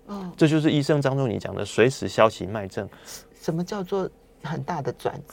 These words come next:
Speaker 1: 折？
Speaker 2: 他本来是吃，譬如说吃厚朴七物汤，他其实是一个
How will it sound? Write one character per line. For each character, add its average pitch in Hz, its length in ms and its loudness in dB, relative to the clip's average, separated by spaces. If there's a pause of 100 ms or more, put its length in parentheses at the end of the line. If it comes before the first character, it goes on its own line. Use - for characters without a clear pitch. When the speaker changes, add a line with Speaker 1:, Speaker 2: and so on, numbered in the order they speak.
Speaker 1:
折？ - 80 -12 (160)
Speaker 2:
他 220 140 0
本 143 140 6
来 110 120 4
是 147 240 4
吃， 147 420 2
譬 160 120 2
如 135 80 6
说 131 120 4
吃 131 180 4
厚 135 140 8
朴 131 160 6
七 123 160 -2
物 123 120 2
汤， 113 200 -6
他 170 140 -6
其 170 140 0
实 139 80 0
是 151 160 -2
一 147 40 0
个 151 180 0